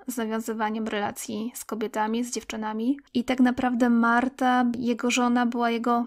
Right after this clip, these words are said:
pierwszą miłością, pierwszą dziewczyną. Jako młody chłopak był bardzo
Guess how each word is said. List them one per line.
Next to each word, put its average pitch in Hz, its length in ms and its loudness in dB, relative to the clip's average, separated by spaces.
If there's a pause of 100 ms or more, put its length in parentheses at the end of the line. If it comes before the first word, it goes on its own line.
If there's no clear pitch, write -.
pierwszą 240 440 0 (120)
miłością, 226 560 0
pierwszą 226 420 -2 (160)
dziewczyną. 233 480 -4 (480)
Jako 262 400 6
młody 262 420 10
chłopak 220 760 -4 (120)
był 247 300 2 (120)
bardzo 254 720 4